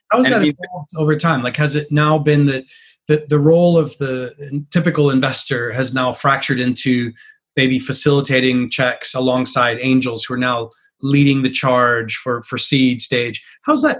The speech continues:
Speaker 1: how's that shifted now? Like, what's it, what's a typical, say, pre-seed, seed, Series A round look like today versus a couple of years ago in terms of who's leading it, what they're doing for the company?
Speaker 2: I mean, this is, like, constantly evolving. I think the, the only truth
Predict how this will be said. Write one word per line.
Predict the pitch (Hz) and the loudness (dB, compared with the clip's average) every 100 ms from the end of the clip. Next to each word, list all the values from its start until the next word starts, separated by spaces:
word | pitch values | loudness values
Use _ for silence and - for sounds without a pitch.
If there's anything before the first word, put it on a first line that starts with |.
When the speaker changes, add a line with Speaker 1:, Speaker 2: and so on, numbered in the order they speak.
| - | 0
Speaker 1:
how's | 196 247 | 2 2
that | 262 - | 2 0
shifted | - 180 - 117 110 | 0 0 0 -6 -6
now? | 104 | -6
Like, | 127 127 | -6 -2
what's | 185 | -2
it, | 220 - | -2 -2
what's | 190 | -2
a | 220 | 0
typical, | 196 190 170 170 160 151 - - - - | 0 -2 2 4 4 0 -10 -20 -20 -16
say, | - - 156 143 135 131 135 | -10 -2 2 4 2 0 0
pre-seed, | 165 156 160 151 131 | 0 2 4 2 2
seed, | - 143 139 127 | 0 2 2 0
Series | - 139 131 123 | -2 0 0 0
A | 131 127 | 0 2
round | 123 120 123 | 0 -2 -2
look | 127 127 | -6 -4
like | 117 110 | -6 -4
today | 123 131 131 120 | -2 2 2 0
versus | 120 117 123 | -4 -6 -6
a | 123 | -8
couple | - 135 | -6 -6
of | 123 | -2
years | 127 135 | 0 0
ago | 123 120 117 | -2 -4 -4
in | |
terms | 107 127 123 | -4 -4 -4
of | 120 | -4
who's | 135 127 | -4 0
leading | 165 170 165 | 2 4 4
it, | 165 160 156 - - _ - | 4 4 2 -6 -20 _ -6
what | 131 | -4
they're | 127 | -4
doing | 117 147 156 151 | -2 4 4 4
for | 160 | 2
the | 147 | 0
company? | 147 143 135 147 139 139 135 - _ _ _ _ _ _ - | 0 -2 2 2 2 0 -2 -8 _ _ _ _ _ _ -4
Speaker 2:
I | 127 | 2
mean, | 139 131 | 4 4
this | 147 165 | 2 -2
is, | 131 | -2
like, | 117 - | -2 -2
constantly | 113 113 95 95 | -2 -2 -2 -2
evolving. | 92 85 87 | -2 -2 -2
I | 104 | 0
think | 120 110 | 0 -2
the, | 120 120 | -4 -6
the | 113 123 131 | 0 0 2
only | 147 151 | 2 2
truth | 135 - 135 127 - | 2 0 0 0 -4